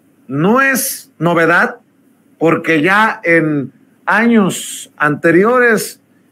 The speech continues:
en sexenios anteriores, anteriores, se ha hablado precisamente del poder y de la mano del crimen organizado, pero mañosamente Felipe Calderón lo dice para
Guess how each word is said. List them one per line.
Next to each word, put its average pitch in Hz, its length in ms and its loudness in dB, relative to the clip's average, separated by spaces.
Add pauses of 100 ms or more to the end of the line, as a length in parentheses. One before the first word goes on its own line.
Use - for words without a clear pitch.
(180)
en 160 420 -2
sexenios 220 840 0
anteriores, 175 800 0
anteriores, 170 720 0 (280)
se - 180 -2
ha 214 60 2
hablado 226 380 2
precisamente 202 800 2
del 160 460 2
poder 180 640 0 (380)
y 175 100 2
de 180 140 2
la 170 140 2
mano 208 600 2 (140)
del 147 380 -2
crimen 214 340 2
organizado, 185 920 -2 (760)
pero 170 560 0 (240)
mañosamente 180 920 2
Felipe 170 440 0
Calderón 156 640 0 (340)
lo 170 240 2
dice 190 360 4
para 135 680 0